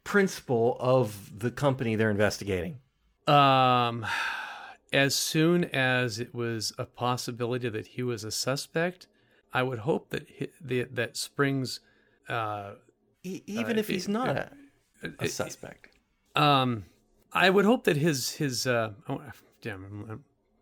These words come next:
Speaker 2: lost for the word here, manager, boss, whatever, would pull him from the case,
Speaker 1: I,
Speaker 2: and,
Speaker 1: I,
Speaker 2: or at
Speaker 1: I,
Speaker 2: least
Speaker 1: I
Speaker 2: ask him to recuse,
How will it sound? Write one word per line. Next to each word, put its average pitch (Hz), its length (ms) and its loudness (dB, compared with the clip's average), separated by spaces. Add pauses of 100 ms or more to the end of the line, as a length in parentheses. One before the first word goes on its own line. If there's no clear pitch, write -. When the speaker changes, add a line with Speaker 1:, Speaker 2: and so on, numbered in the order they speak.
(160)
Speaker 2:
lost 104 240 -6
for 110 80 -10
the 113 60 -6
word 143 200 -2
here, 110 140 -4
manager, 120 500 0
boss, 113 380 -4
whatever, 120 320 -2 (460)
would 147 200 2
pull 190 180 0
him 202 80 2
from 175 180 0
the 160 60 0
case, 160 640 -2 (800)
Speaker 1:
I, 208 220 6
Speaker 2:
and, 156 80 4
Speaker 1:
I, 226 180 8
Speaker 2:
or 185 140 10
at 180 80 8
Speaker 1:
I, 185 60 8
Speaker 2:
least 202 260 6
Speaker 1:
I - 80 2
Speaker 2:
ask 170 260 6
him 180 100 4
to - 140 -2
recuse, 151 480 0